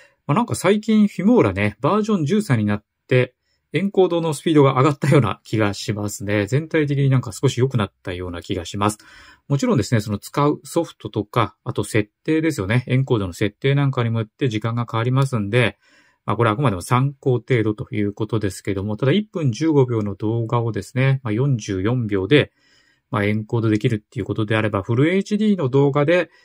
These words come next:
まあ、そんなにね、めちゃくちゃ三十分とか一時間とかっていう動画じゃなければ、まあ、そんなにこう効率は良くないとは思いますが、まあ、できなくはないかなと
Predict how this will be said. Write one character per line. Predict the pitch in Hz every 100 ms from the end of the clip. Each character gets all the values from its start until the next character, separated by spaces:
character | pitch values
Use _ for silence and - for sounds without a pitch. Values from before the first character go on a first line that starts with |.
| _ _
ま | 123
あ、 |
そ | 120
ん | 143
な | 151
に | 147
ね、 | 170 -
め | 107 107
ち |
ゃ | 131
く |
ち | -
ゃ |
三 | - 123
十 | 131
分 | 131 110
と | 92
か |
一 | 92 120
時 |
間 | 127 104
と | 107
か |
っ | 85
て | -
い | 98
う |
動 | 117
画 | 143
じ | 123
ゃ |
な | 107 165
け | 165
れ | 143 107
ば、 | 160 127 - _ - - _ _ -
ま | 107
あ、 |
そ | 139
ん | 147
な | 143
に |
こ | 135 127
う |
効 | - 160
率 | 147
は |
良 | 139 160
く |
な | 123
い | 113
と | 104
は | 90
思 | 101
い | 104
ま | 110
す | 107 101
が、 | 101 95
ま | 131
あ、 |
で | 135 151
き | 240
な | 254
く | -
は | 123 92 -
な | 107 107
い | 101
か | 90
な | 92
と | -